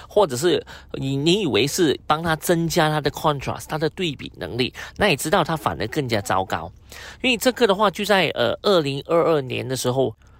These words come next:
我在国际眼科视光学那个研讨会里面有跟大家分享，因为我本身的治疗上跟临床上，我们有一台机器，就基本上能观察到那眼珠移动的时候，在不同的镜片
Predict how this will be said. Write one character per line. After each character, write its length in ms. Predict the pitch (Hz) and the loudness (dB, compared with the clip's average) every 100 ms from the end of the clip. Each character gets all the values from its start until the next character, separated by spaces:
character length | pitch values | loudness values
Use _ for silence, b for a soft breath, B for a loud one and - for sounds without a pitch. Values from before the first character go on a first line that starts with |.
| b b - | b b -6
我 80 | 139 | -2
在 220 | 214 165 | 0 -2
国 240 | - 127 | 0 0
际 300 | 160 190 156 | 2 -2 -2
眼 160 | 120 90 73 95 | -2 -4 -6 -10
科 500 | - - 131 127 123 | -4 2 4 4 0
视 260 | 127 - 147 | -2 -2 0
光 220 | 135 127 | 0 -2
学 400 | - 95 101 - B - | -4 -2 -2 -2 B -6
那 80 | 151 | -2
个 320 | 151 143 92 - | 2 4 2 -2
研 160 | 113 127 | -2 -2
讨 160 | 107 | -4
会 180 | - 143 | -2 -2
里 80 | 95 | -2
面 160 | 101 117 | -4 -4
有 100 | 92 | -4
跟 160 | - 127 | -4 -2
大 140 | 127 | -2
家 120 | 110 | -2
分 240 | 107 110 110 | -2 -4 -2
享， 160 | 95 - | -4 -4
因 100 | 151 | -2
为 160 | 143 113 B B | -2 -2 B B
我 140 | 127 | 2
本 160 | 139 107 | 2 0
身 160 | 131 | 0
的 140 | 127 120 | 2 0
治 180 | - 151 | 0 2
疗 180 | 113 | 2
上 240 | 117 143 117 | 2 0 0
跟 140 | 117 | -2
临 160 | 113 117 | -4 -4
床 180 | 101 104 | -4 -2
上， 240 | 127 104 | -2 -2
我 120 | 104 | -4
们 160 | - 147 | -4 -4
有 100 | 117 | -4
一 60 | |
台 160 | - 120 | -4 -4
机 260 | - 139 139 | -4 -6 -4
器， 260 | - 131 | -2 -4
就 280 | - 147 110 B B | 0 -2 -2 B B
基 160 | - 170 | -2 0
本 120 | - | 2
上 180 | 143 117 | 0 0
能 180 | 117 135 | -4 0
观 220 | 156 160 | 0 0
察 240 | 151 156 | 0 0
到 240 | 139 135 - B B - | 2 0 0 B B 0
那 120 | 202 | 0
眼 240 | 123 101 | 2 -2
珠 180 | 104 160 | -2 -2
移 240 | 143 110 117 | -4 -6 -2
动 160 | 139 | 0
的 100 | 104 | 0
时 140 | - 113 | 0 2
候， 240 | 107 - B B | 2 0 B B
在 200 | - 202 | 0 0
不 160 | 202 | -2
同 180 | - 139 | -2 0
的 80 | 151 | 0
镜 240 | - 151 | 0 -2
片 260 | 139 139 | 0 0